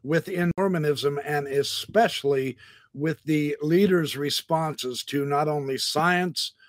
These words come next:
uh, but more specifically, their focus, of course, is going to be on evolution, because that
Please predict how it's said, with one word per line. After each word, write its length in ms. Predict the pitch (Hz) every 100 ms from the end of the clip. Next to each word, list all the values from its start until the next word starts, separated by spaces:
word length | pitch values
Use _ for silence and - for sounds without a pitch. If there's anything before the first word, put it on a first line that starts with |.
| _ _ -
uh, 280 | 123 123 127
but 220 | 131 131 -
more 280 | 151 180 185
specifically, 960 | - 139 151 - 208 170 156 147 156 147
their 340 | 123 185 165 -
focus, 400 | 202 180 147 143
of 160 | 139 -
course, 460 | 220 220 190 - _ _ _ _ _ -
is 380 | 156 156 151 123
going 340 | 151 151 143
to 100 | 139
be 220 | 143 143
on 260 | 131 131 131 123
evolution, 800 | 120 123 139 143 151 151 151 -
because 600 | 139 143 - 120 123 117
that 380 | - 139 131 -